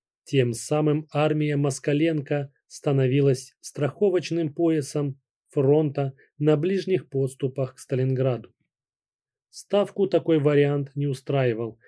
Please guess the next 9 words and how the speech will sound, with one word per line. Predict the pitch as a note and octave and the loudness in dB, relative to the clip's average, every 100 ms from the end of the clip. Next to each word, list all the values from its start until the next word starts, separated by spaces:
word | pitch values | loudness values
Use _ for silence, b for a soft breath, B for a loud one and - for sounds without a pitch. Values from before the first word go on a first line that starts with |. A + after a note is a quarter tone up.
| b b - | b b -4
и | F#3 | 2
новую | F3+ F3 D3 C#3+ D3+ | 6 6 6 2 2
армию | C#3 C#3+ D3+ D#3 E3 D#3+ _ _ | 0 2 2 2 0 -4 _ _
оттянули | C#3+ C3 - C#3+ C3 D#3 D#3 D#3 | -6 -6 -4 0 2 2 0 -4
к | - - | -8 -4
правому | C#3+ D3+ D3+ C#3+ C#3+ C#3 _ | 0 0 0 -2 -6 -8 _
флангу | C#3 C3 B2+ B2 | -2 -2 0 -2
советских | B2 B2 A2+ A#2+ - A#2+ - | -6 -6 -4 -6 -6 -16 -12
войск | A#2 D3 C3 - | -6 -4 -6 -14